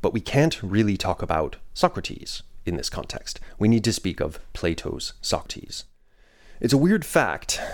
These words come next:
and hard to get our heads around today, but the Platonic dialogues are peopled with many real historical folk, but Plato makes them say all sorts of stuff which they probably wouldn't have said in reality.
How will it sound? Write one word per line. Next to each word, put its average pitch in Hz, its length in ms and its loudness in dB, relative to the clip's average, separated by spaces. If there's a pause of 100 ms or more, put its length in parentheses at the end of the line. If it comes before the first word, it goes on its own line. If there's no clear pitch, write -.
(540)
and 117 120 4
hard 185 280 2
to 175 60 4
get 135 140 4
our 92 140 4
heads 107 280 0
around 82 220 2
today, - 340 2 (300)
but 123 100 4
the 135 80 2
Platonic 180 500 2
dialogues 107 560 2
are 107 100 2
peopled - 580 -2 (240)
with 104 180 4
many 135 340 8
real 113 680 4
historical 101 440 2
folk, 90 280 2 (100)
but - 160 4
Plato 143 280 6
makes 113 220 4
them 110 120 2
say 95 180 2
all 90 200 2
sorts 92 260 -2
of 90 100 -2
stuff - 480 -4
which - 380 -4
they 82 180 0
probably 87 480 0
wouldn't 92 280 4
have 104 120 0
said 98 380 2
in 92 100 0
reality. 67 520 -2